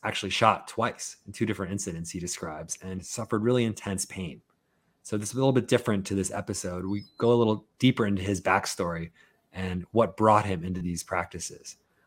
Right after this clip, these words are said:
Uh, Ari, how did this conversation meet you?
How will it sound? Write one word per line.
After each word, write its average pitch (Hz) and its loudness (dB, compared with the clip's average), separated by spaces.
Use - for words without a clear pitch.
Uh, - -18
Ari, 123 12
how 113 4
did 131 2
this 110 0
conversation 98 0
meet 95 0
you? 92 -4